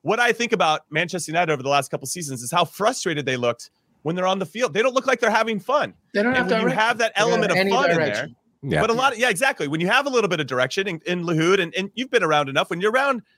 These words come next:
Speaker 1: people that know what the hell they're doing, L M E, then you, you start to raise your game to, to match what they're providing to you or what they want out of you. And, and I think that's what Eric Ten Hag's gonna provide, but he's gotta deal with this drama first.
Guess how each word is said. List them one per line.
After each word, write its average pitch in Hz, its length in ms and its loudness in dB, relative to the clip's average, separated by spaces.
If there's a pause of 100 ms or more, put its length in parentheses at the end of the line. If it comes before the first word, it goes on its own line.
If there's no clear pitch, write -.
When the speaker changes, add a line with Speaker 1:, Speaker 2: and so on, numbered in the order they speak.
(160)
Speaker 1:
people 226 240 -6
that 185 120 -2
know 196 80 0
what 233 120 0
the 180 60 -2
hell 196 160 0
they're 190 120 -4
doing, 208 320 -4
L 131 160 0
M 120 100 -6
E, 175 180 -6 (360)
then 214 380 2
you, 226 340 -2
you 226 160 -2
start 262 260 0
to 240 80 -2
raise 202 360 2
your 226 160 -2
game 151 400 -4
to, 151 180 -10
to 147 180 -10
match 165 460 -2
what 151 140 -8
they're 160 440 -2
providing 139 440 -2
to - 160 -14
you 226 220 -8
or 127 340 0 (160)
what 147 160 -4
they 139 100 -2
want 120 340 -2
out 180 160 2
of 160 100 -10
you. 214 260 -2
And, 135 480 0 (440)
and 143 100 -2
I 147 60 2
think 196 180 -2
that's 180 220 0
what 160 180 -2
Eric 160 200 2
Ten 151 160 -4
Hag's 147 200 -2
gonna 131 160 -10
provide, 131 400 -2
but 117 80 -10
he's 113 100 -14
gotta 131 160 -2
deal 120 200 -4
with 117 100 -8
this 104 120 -14
drama 101 280 -4
first. - 360 -18